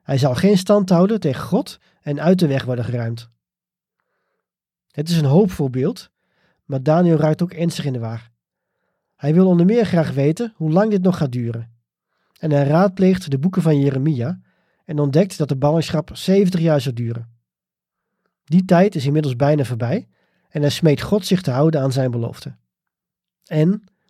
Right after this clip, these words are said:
ondanks dat nergens wordt beschreven dat Daniel zelf iets verkeerd doet, beleidt hij toch de zonde van het volk. Dan verschijnt een engel aan Daniel. De engel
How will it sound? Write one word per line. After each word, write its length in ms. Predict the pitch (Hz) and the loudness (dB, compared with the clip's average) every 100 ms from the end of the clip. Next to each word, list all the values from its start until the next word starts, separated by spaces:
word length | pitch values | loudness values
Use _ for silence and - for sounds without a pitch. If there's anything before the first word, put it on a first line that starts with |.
| _ | _
ondanks 380 | 190 233 208 160 | -2 2 2 2
dat 120 | 151 | 0
nergens 300 | 147 196 175 | 2 2 2
wordt 140 | 160 139 | -2 -2
beschreven 440 | 117 170 175 139 | -2 0 2 0
dat 140 | 127 | -2
Daniel 340 | 120 143 135 120 | 0 0 0 -2
zelf 320 | 131 277 226 | 0 0 -2
iets 120 | 143 | -8
verkeerd 300 | 123 131 120 | -8 -6 -2
doet, 280 | 196 - - _ _ _ _ _ - | -4 -6 -16 _ _ _ _ _ -2
beleidt 420 | 147 151 208 196 | 2 4 4 2
hij 140 | 180 | 0
toch 260 | 123 233 - | 2 0 2
de 100 | 160 | 0
zonde 320 | 139 214 196 | 2 2 4
van 120 | 175 | 2
het 120 | 165 | 0
volk. 400 | - 123 117 - _ _ _ _ _ _ _ _ _ _ _ | -4 -10 -10 -14 _ _ _ _ _ _ _ _ _ _ _
Dan 400 | 131 151 214 220 147 | -4 0 2 0 -4
verschijnt 460 | 147 - 165 165 | -4 0 2 2
een 120 | 139 | 0
engel 320 | 160 175 160 151 | 0 0 0 -2
aan 120 | 139 | -4
Daniel. 500 | 123 117 113 113 117 _ _ _ _ _ _ _ _ | -4 -4 -6 -6 -12 _ _ _ _ _ _ _ _
De 160 | - 151 | -12 -4
engel 380 | 226 190 240 | 0 2 2